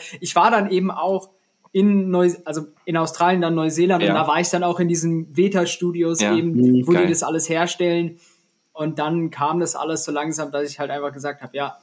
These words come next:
Speaker 1: ist geil, will ich machen.“ Und dann habe ich halt bei meinen Eltern in der Garage so,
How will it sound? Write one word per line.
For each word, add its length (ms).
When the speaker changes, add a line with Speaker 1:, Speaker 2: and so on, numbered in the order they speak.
Speaker 1:
ist 180
geil, 380
will 140
ich 160
machen.“ 440
Und 240
dann 320
habe 120
ich 100
halt 140
bei 80
meinen 180
Eltern 380
in 100
der 120
Garage 400
so, 420